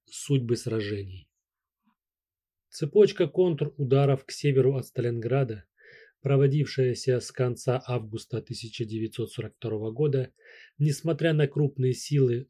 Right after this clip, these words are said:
в них задействованные, осталась недостаточно освещённой в отечественной историографии. Командующий фронтом А И Ерёменко предпочёл вообще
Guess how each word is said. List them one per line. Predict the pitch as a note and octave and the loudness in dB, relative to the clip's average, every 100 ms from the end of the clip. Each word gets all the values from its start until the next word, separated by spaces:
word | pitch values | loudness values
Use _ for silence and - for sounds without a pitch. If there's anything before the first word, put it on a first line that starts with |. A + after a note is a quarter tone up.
| - | -8
в | A2+ | -2
них | C3 - | 0 -2
задействованные, | C#3 A2 A2 D3 E3 - A2+ G#2+ G#2 G2 E2+ _ _ _ _ _ _ _ | -4 -2 0 0 -2 -4 -4 -4 -8 -12 -16 _ _ _ _ _ _ _
осталась | - - - E3 D3+ - | -10 -8 -4 -2 -2 -2
недостаточно | D3 C3+ B2+ - B2+ C#3+ C3 C3 C3+ | 2 2 2 -2 -4 -2 -2 -4 -4
освещённой | B2+ - A2+ G2+ - D3 D3 C#3+ - - - _ | -6 -6 -6 -4 0 2 2 -2 -6 -20 -20 _
в | C#3 C3 | 0 2
отечественной | A#2+ - A#2 C3+ - B2+ A#2 A#2+ - _ | 2 0 -4 -4 -2 -2 -2 -6 -12 _
историографии. | - - C3 A2+ A2+ G2 A2 F#2+ F#2 _ _ _ _ _ _ _ - _ _ | -20 -6 -4 -4 -6 -8 -14 -20 -20 _ _ _ _ _ _ _ -20 _ _
Командующий | - C#3+ F#3 E3+ E3 - D3+ | 2 4 4 2 2 2 -2
фронтом | - E3+ D#3+ C3+ A#2 C#3 _ | 0 2 2 2 -2 -6 _
А | C3+ C3 - | -4 -4 -2
И | C3 G#2+ - _ | -4 -4 -10 _
Ерёменко | C3 C3+ F3 D3+ A#2+ - G2+ - _ _ _ - | 0 2 2 0 0 -4 -10 -14 _ _ _ -2
предпочёл | D3 C#3+ - D3 - E3+ E3+ | -2 0 0 0 2 0 2
вообще | B2 C3 - - D#3+ E3 | 2 2 0 0 2 2